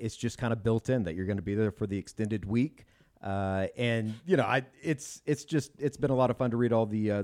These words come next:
the stories that you guys have done out there. Uh, the crowds, I would imagine, over the next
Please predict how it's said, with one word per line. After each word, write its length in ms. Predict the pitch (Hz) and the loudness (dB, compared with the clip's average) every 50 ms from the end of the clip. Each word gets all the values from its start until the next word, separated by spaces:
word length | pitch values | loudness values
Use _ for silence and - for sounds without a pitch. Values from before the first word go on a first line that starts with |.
| 95 92 | -4 -8
the 80 | 90 - | -14 -10
stories 300 | - - 123 120 113 101 | -4 0 0 0 0 0
that 120 | 110 92 | -2 -4
you 60 | 101 101 | -2 -2
guys 180 | 104 110 104 | -2 -2 -2
have 100 | 113 104 | -2 -2
done 180 | 90 110 110 107 | -2 -2 -2 0
out 180 | 107 104 - - | -2 -4 -4 -2
there. 280 | 113 107 104 104 98 - - - - _ _ _ - | -2 0 0 0 -2 -4 -12 -20 -20 _ _ _ -10
Uh, 220 | 90 92 92 92 80 | -8 -6 -6 -8 -8
the 120 | 85 - - - - _ - - | -10 -12 -12 -12 -20 _ -20 -20
crowds, 500 | - - - 123 123 127 123 131 123 127 | -10 -4 -2 0 2 4 2 2 2 0
I 140 | - 113 123 | -2 0 0
would 140 | 113 117 | 0 0
imagine, 400 | 113 101 104 104 110 104 110 110 | 0 0 0 -2 -2 -2 -2 -4
over 120 | 113 104 - | -4 -4 -4
the 80 | 110 | -4
next 280 | 104 104 104 - - - | -4 -4 -6 -8 -10 -20